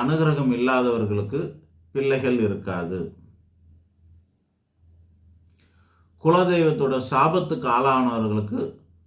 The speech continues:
குலதெய்வம் இருக்காது. ஒரு பதிமூணு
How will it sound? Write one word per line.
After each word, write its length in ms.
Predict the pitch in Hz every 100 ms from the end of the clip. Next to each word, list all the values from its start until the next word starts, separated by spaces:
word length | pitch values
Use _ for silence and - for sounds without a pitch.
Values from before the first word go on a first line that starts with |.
| _ -
குலதெய்வம் 600 | 131 135 131 123 123 123 98
இருக்காது. 520 | 98 101 92 92 95 - - - _ _ _ - _ _ _ _ _ _ _ _ _ 123
ஒரு 160 | 135 117 135
பதிமூணு 640 | 139 170 175 165 165 156